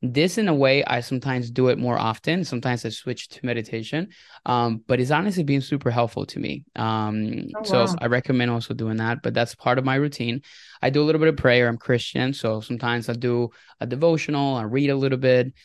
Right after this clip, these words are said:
Speaker 1: um, and I get into that. And then essentially what I do is my daily planning, which is what are my, my, I do a brain dump, everything that I have to do. And then I pick my top three things and I finish my morning routine, which usually ends around the time that my wife is waking up,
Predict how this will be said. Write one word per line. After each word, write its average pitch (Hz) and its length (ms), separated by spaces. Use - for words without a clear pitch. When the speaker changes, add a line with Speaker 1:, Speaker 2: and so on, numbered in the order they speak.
Speaker 1:
um, 110 300
and 117 100
I - 20
get 113 160
into 117 220
that. 151 260
And 139 140
then 135 120
essentially 143 500
what 131 120
I 123 60
do 123 160
is 123 140
my 117 160
daily 117 280
planning, 113 480
which 131 240
is 120 380
what 123 200
are 139 60
my, 135 280
my, 117 280
I 127 60
do 127 160
a 120 60
brain 123 340
dump, 139 260
everything 131 400
that 127 80
I 120 40
have 117 200
to 127 100
do. 135 300
And 123 120
then 117 100
I 113 60
pick 120 220
my 110 160
top 110 300
three 110 180
things 165 440
and 120 100
I 120 80
finish 135 320
my 123 100
morning 123 260
routine, 120 540
which 123 220
usually 127 400
ends 120 240
around 117 180
the 110 60
time 117 260
that 113 80
my 110 100
wife 110 280
is 117 120
waking 117 280
up, 170 220